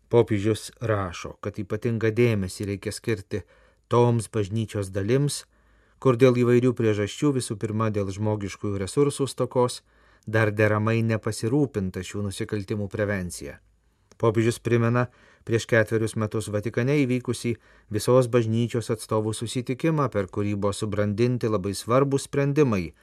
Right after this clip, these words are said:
padedantys operatyviai ir teisingai spręsti problemas,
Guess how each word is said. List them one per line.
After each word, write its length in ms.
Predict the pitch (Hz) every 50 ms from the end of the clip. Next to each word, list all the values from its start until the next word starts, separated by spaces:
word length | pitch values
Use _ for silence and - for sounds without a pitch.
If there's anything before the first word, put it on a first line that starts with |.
| _ _ _ _ _ _
padedantys 720 | - 113 113 110 113 104 104 107 104 104 - 104 101 - - -
operatyviai 720 | 135 139 - 151 139 135 131 - 123 113 110 120 117 113
ir 80 | 107 101
teisingai 640 | - 104 98 - - - 104 104 95 98 92 92 85 - _ _ _ _ _ _
spręsti 600 | - - - - 113 110 107 104 98 - - -
problemas, 720 | 85 - 98 92 87 87 90 90 95 110 131 139 - -